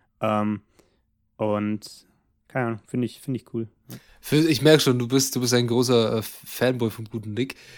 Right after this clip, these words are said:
Speaker 2: Ja, mit
Speaker 1: Das, das brauchen wir gar nicht leugnen.
Speaker 2: <laughs> mit welchem, mit welchem Punkt wollen wir weitermachen?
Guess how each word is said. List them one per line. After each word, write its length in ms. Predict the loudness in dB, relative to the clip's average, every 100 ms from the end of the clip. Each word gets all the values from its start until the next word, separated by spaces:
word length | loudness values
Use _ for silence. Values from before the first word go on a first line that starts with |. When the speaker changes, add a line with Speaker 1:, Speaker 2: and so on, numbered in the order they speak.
| 4
Speaker 2:
Ja, 120 | 6
mit 140 | 6 2
Speaker 1:
Das, 180 | -4
das 120 | -8 -6
brauchen 240 | 0 0
wir 80 | 0
gar 140 | 0 0
nicht 160 | 0
leugnen. 460 | -2 -2 0 -2 0
Speaker 2:
<laughs> 40 |
mit 180 | 2 8
welchem, 340 | 10 10 6 2 -2 -8
mit 100 | 0
welchem 200 | 2 2
Punkt 240 | 2 2 4
wollen 140 | 2
wir 80 | 4
weitermachen? 440 | 2 2 -4 -10